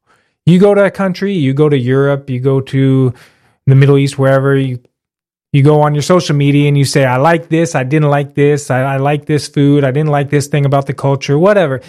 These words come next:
It's someone's opinion about their travel experience.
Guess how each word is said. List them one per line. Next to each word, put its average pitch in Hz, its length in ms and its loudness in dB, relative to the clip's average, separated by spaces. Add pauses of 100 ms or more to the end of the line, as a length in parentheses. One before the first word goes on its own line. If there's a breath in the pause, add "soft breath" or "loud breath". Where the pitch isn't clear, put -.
(300 loud breath)
It's 208 200 -4 (160 soft breath)
someone's 226 440 0
opinion 180 680 0
about 147 420 -4 (380)
their 147 140 2
travel 147 420 0
experience. 123 640 -4